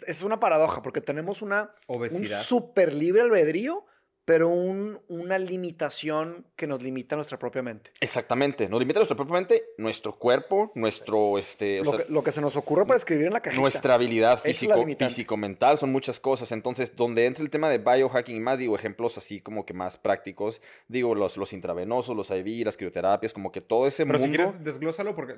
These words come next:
Speaker 2: tú no habías, no, no habías leído de esto, ¿verdad?
Speaker 1: Pues me lo puedo imaginar, biohacking,
Speaker 2: Sí.
Speaker 1: pero no sabía que había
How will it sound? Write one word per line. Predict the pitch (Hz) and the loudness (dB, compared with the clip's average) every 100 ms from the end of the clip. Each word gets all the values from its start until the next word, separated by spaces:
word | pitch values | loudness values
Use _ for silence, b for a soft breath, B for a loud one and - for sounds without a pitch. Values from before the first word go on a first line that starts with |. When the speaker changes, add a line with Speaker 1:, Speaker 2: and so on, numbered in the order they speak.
| 127 | -12
Speaker 2:
tú | 151 | -8
no | 156 | -4
habías, | 160 165 | -6 -8
no, | 156 143 143 | -8 -6 -6
no | 139 135 | -6 -8
habías | 135 143 | -6 -6
leído | 139 127 | -4 -4
de | |
esto, | 120 117 | -6 -8
¿verdad? | 98 104 - | -8 -10 -4
Speaker 1:
Pues | 165 139 | -4 -2
me | 123 | -2
lo | 175 | 0
puedo | 175 190 | 2 2
imaginar, | 180 180 202 | 2 2 4
biohacking, | 147 156 202 165 127 | 4 4 0 -2 -4
Speaker 2:
Sí. | |
Speaker 1:
pero | 151 143 | 0 0
no | 147 | 2
sabía | 175 175 | 2 2
que | |
había | 170 | 4